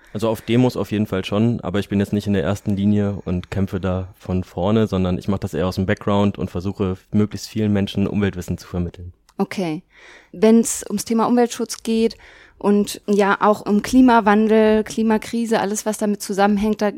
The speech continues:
Speaker 2: fallen ja oft diese Sätze, „Ah ja, ich allein kann ja sowieso nix ändern und wenn ich jetzt irgendwie, weiß ich nicht, ein Kilo Plastik im Jahr spare, was bringt das schon auf die gesamte Welt gesehen, auf die globale Krise gesehen?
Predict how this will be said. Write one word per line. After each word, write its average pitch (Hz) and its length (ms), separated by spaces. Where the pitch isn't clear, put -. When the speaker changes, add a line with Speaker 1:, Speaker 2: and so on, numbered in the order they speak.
Speaker 2:
fallen 208 260
ja 185 80
oft - 100
diese 190 220
Sätze, 190 380
„Ah - 80
ja, 190 180
ich - 220
allein 214 340
kann 196 200
ja 180 100
sowieso 180 460
nix 254 260
ändern 220 540
und 190 120
wenn 190 140
ich - 160
jetzt 214 240
irgendwie, 202 680
weiß 190 340
ich 202 100
nicht, 208 320
ein 196 200
Kilo 233 280
Plastik 240 480
im 214 140
Jahr 214 200
spare, 214 640
was 185 180
bringt 226 340
das 214 220
schon 220 480
auf 185 160
die 196 160
gesamte 202 580
Welt 226 460
gesehen, 220 600
auf - 200
die 190 260
globale 190 600
Krise 208 420
gesehen? 202 460